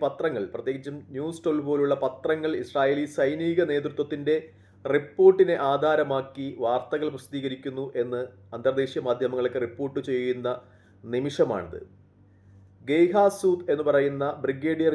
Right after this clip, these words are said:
ജനറൽ ഇതുമായി ബന്ധപ്പെട്ട റിപ്പോർട്ട് ഇസ്രായേലി സേനയ്ക്ക് നൽകിയിട്ടുണ്ട് എന്ന കാര്യമാണ് ഈ ന്യൂസ് ട്വൽവ് ഒക്കെ ഉദ്ധരിക്കുന്നത്. അവർ പറയുന്നത്, ഈ റിപ്പോർട്ട് അനുസരിച്ച് ഇസ്രായേലി,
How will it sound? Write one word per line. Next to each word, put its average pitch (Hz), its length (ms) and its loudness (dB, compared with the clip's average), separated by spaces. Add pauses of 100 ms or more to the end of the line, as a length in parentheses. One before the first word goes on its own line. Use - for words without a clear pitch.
ജനറൽ 139 320 2 (220)
ഇതുമായി 143 340 0
ബന്ധപ്പെട്ട 135 360 0
റിപ്പോർട്ട് 143 520 -2 (280)
ഇസ്രായേലി 139 480 0 (120)
സേനയ്ക്ക് 165 380 0
നൽകിയിട്ടുണ്ട് 143 560 -2 (260)
എന്ന 131 160 -2
കാര്യമാണ് 127 600 0
ഈ 127 80 -6 (120)
ന്യൂസ് 147 240 -8
ട്വൽവ് 139 220 0
ഒക്കെ 127 160 -4
ഉദ്ധരിക്കുന്നത്. 123 540 -2 (720)
അവർ 151 180 8
പറയുന്നത്, 175 460 8 (360)
ഈ 139 180 -2
റിപ്പോർട്ട് 160 380 0
അനുസരിച്ച് 151 420 -2
ഇസ്രായേലി, 143 500 0